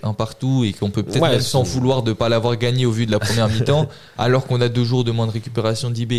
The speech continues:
Speaker 1: et que I B a sûrement l'effectif le plus étoffé de Super League, c'est phénoménal.
Speaker 2: C'est phénoménal. En termes de résultat brut, c'est, c'est, c'est,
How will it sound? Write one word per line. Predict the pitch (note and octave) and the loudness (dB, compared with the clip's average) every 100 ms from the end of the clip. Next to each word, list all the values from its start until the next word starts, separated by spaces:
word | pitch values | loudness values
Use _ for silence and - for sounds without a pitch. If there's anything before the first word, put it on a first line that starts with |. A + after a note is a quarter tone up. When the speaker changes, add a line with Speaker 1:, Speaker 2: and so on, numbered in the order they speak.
| - | -2
Speaker 1:
et | C#3+ C#3 | 0 0
que | - | 2
I | B2+ B2 | 0 2
B | B2+ B2+ | 0 0
a | - | 0
sûrement | G#2+ A#2 A#2 | -2 0 0
l'effectif | G#2+ - A2+ B2+ A#2+ - | -2 -4 -6 -6 -6 -4
le | G#2 | -6
plus | G2 A2 | -4 -4
étoffé | A#2 A#2+ A2+ - A#2+ - - - | -4 -4 -6 -2 -4 -6 -16 -6
de | A#2+ | -4
Super | A2 B2 A#2 G#2+ | -2 -2 0 0
League, | A#2 C#3+ F#2 - _ _ - - - _ _ - - | 2 -2 -4 -12 _ _ -20 -20 -20 _ _ -20 -12
c'est | - - | -6 -2
phénoménal. | G2 G2 G#2 | -2 -2 -4
Speaker 2:
C'est | F2 | -2
phénoménal. | G#2+ G#2 G2+ G2+ F2+ - - - G#2 | 0 2 2 2 0 -6 -16 -6 -2
En | G#2+ | 2
termes | C#3 | 2
de | B2+ | 4
résultat | B2 A#2 A#2+ A#2+ A2+ | 2 0 0 0 2
brut, | B2+ D3 | 2 2
c'est, | - G#2+ | 0 -4
c'est, | G2+ F#2+ - F#2+ | -4 -6 -4 -4
c'est, | F2+ - | -4 -8